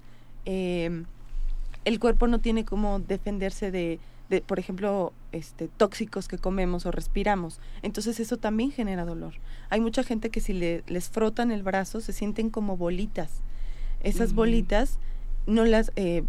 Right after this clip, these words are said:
Speaker 1: si, si una persona que no tiene fibromialgia se toca, no la siente, una persona que tiene fibromialgia la siente.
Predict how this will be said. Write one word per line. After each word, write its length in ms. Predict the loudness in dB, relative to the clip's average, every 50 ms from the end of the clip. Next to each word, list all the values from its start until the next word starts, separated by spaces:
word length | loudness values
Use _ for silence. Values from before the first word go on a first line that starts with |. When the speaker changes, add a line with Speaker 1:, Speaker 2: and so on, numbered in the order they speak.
| 0
Speaker 1:
si, 300 | 0 0 2 2 4 4 4
si 140 | 2 4 4
una 200 | 4 4 4 2
persona 400 | 2 0 -2 0 0 0 0 -2
que 260 | -2 -4 -4 -4 -4 -4
no 140 | -4 -4
tiene 260 | -2 -2 -2 -2 -2 -2
fibromialgia 540 | -2 -2 -2 -2 0 0 -2 -2 -2 -4
se 140 | -4 -4 -4
toca, 340 | -2 0 0 0 0 -2 -2
no 100 | -2 0
la 140 | 0 -2 -2
siente, 360 | -2 -2 -2 -2 0 -2 -4
una 140 | -4 -4 -4
persona 340 | -4 -4 -4 -4 -4 -4 -4
que 100 | -6 -6
tiene 240 | -4 -4 -4 -4
fibromialgia 540 | -4 -6 -6 -6 -4 -4 -4 -4 -4 -6 -6 -8
la 100 | -8 -8
siente. 360 | -6 -6 -4 -4 -6 -8